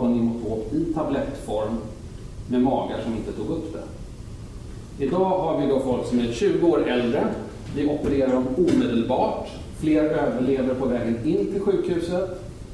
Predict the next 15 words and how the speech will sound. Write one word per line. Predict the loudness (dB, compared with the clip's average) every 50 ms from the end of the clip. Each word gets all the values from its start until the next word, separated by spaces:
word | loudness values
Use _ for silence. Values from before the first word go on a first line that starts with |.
| -14 -6 -4
Femtio | -2 0 0 0 0 0 0
procent | -2 -2 -2 0 0 0 2 2 0 0 0
av | 0 2
görs | 0 0 0 -2
angiografiskt. | 0 0 0 0 0 0 0 0 0 0 0 0 0 -2 -2 0 -2 -2 -2 -2 -6 -8 -8 -10 -10 -10 -12 -12 -12 -12 -12 -8 -4
Vi | -2 0 2
ger | 2 2 2
dem | 4 4 4
Nimotop | 4 4 4 2 2 2 2 2 2 2 0 -4 -6 -4
direkt | -2 0 2 2 0 0 -2 -4 -6 -6
från | -2 0 0 2
dygn | 4 4 4 4 4 2 0 -2
ett, | -2 -4 -4 -6 -10 -12 -10 -4 0
intravenöst | 2 2 2 2 0 0 2 2 2 2 2 2 0 0 -2 -4 -6
istället, | -6 -4 -2 -2 -2 0 -2 -2 -4